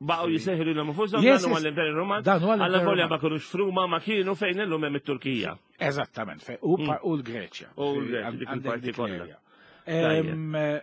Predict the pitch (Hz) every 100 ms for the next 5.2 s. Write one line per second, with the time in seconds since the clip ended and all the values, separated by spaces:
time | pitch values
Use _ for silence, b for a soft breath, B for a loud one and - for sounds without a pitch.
0 | _ 262 208 190 180 - 262 214 165 135
1 | 131 151 143 139 139 131 117 127 127 123
2 | 117 110 156 143 147 127 - 170 123 120
3 | - 123 123 131 131 175 147 123 104 139
4 | 170 143 131 - 120 135 117 104 95 87
5 | -